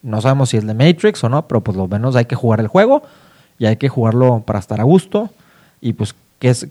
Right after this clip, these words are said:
qué, con qué esquemas puedes hacerlo? La cuestión de la, del ahorro. También no tenemos una cultura de ahorro. Antes era una cul-, había, existía una cultura de ahorro desde los abuelos.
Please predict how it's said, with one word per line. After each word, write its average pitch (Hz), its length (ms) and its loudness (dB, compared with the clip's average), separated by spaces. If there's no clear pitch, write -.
qué, 123 280 0
con 120 160 -2
qué 139 80 0
esquemas 147 400 0
puedes 143 260 0
hacerlo? 139 440 0
La 117 180 -4
cuestión 117 360 -6
de 123 80 0
la, 131 180 -2
del 113 200 -6
ahorro. 104 340 -2
También 127 340 0
no 120 120 -4
tenemos 160 360 -4
una 175 140 -2
cultura 113 400 -4
de 110 60 0
ahorro. 120 320 4
Antes 104 300 -4
era 131 120 -2
una 139 180 -4
cul-, - 200 -10
había, 107 240 -2
existía 113 420 -6
una 143 140 -2
cultura 123 320 -2
de 127 60 2
ahorro 120 200 0
desde 110 220 -2
los 95 180 -8
abuelos. 120 480 2